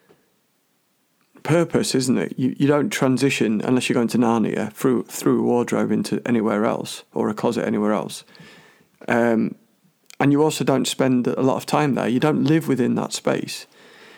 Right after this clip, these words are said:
It's almost like a separate space within your space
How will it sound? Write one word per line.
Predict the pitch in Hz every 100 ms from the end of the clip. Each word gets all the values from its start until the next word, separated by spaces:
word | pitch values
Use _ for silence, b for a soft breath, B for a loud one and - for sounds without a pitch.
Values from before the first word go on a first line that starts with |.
| B -
It's | -
almost | - 139 180 185 165
like | 151 139 131 - _ _ _ _ _ _
a | -
separate | - 156 - -
space | - 143 127 107
within | 123 151 139
your | 131 120
space | - - - -